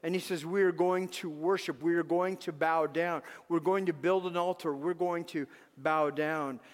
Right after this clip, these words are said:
But then in Psalm ninety-five six that we read at the opening of service, "Let us worship and bow down." That is the most common phrase, because I think it's a picture. It's a picture of truly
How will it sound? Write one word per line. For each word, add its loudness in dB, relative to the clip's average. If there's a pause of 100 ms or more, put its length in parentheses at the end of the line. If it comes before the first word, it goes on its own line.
(160)
But 0
then 2
in -2
Psalm 2
ninety-five 2
six -2
that -2
we -4
read 2
at -4
the 0
opening -2
of -6
service, 0 (300)
"Let 4
us -4
worship 2
and -2 (220)
bow -2 (120)
down." -2 (420)
That 2
is 0
the -2
most -2
common 0 (440)
phrase, 4
because 0
I 0
think -2
it's -2
a 2
picture. -4 (460)
It's -2
a 6
picture -2 (240)
of -4
truly 2